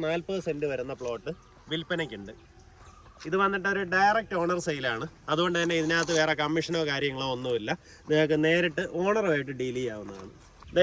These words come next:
എൻ്റെ പിന്നിൽ കാണുന്ന ഈ വീടുകളെല്ലാം നേരത്തെ ഇതിൻ്റെ ഓണർ തന്നെ, ഏ, പ്ലോട്ടുകൾ തിരിച്ച്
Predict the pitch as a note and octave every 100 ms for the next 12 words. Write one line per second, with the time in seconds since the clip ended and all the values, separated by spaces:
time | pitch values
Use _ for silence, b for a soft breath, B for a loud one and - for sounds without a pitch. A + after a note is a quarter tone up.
0 | F#3+ G#3+ G3 G#3 A3+ A#3 A#3 A#3 G3+ G#3
1 | A3 G#3+ A3 G#3 F#3 F#3 F3+ E3+ F3 F3+
2 | G3+ F#3 F#3+ F#3 E3+ E3+ F3+ F3 E3 D#3+
3 | F3 - - E3+ D#3+ D#3 D3+ D#3+ E3 F3
4 | F3 F#3+ E3+ E3+ E3+